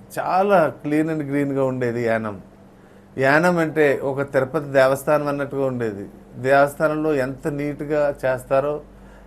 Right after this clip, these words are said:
అలాగే యానంలో ఇంటింటికి చెత్తను కలెక్ట్ చేసి యానంలో ఎక్-, చాలా green and క్లీన్గా ఉండేటువంటి యానంలో ఇప్పుడు పారిశుధ్యం అరకొరగా ఉంది. దానిపైన ప్రత్యేకమైన శ్రద్ధ తీసుకుంటానని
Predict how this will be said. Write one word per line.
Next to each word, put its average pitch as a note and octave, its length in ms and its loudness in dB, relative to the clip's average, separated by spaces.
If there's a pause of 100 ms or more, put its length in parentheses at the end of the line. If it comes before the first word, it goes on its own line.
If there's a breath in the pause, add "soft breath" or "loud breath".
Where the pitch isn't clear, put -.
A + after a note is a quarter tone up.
(240 loud breath)
అలాగే C3+ 360 4 (300)
యానంలో C#3 420 0 (120)
ఇంటింటికి E3 480 -4 (100)
చెత్తను D3+ 440 -2
కలెక్ట్ B2+ 320 -2
చేసి D3 300 -2 (560 loud breath)
యానంలో D#3 460 2 (140)
ఎక్-, - 160 -8 (260)
చాలా F#3+ 360 2 (880)
green F#3+ 360 0
and F3 180 -6
క్లీన్గా D#3+ 520 -2
ఉండేటువంటి C#3+ 560 -2 (100)
యానంలో C3 440 -2 (480 loud breath)
ఇప్పుడు C3 220 -4 (100)
పారిశుధ్యం B2 560 -2 (100)
అరకొరగా B2+ 560 -4
ఉంది. A#2 240 -8 (520 loud breath)
దానిపైన C3 500 -2 (120)
ప్రత్యేకమైన B2 560 -6
శ్రద్ధ A#2 180 -6 (120)
తీసుకుంటానని A2+ 680 -8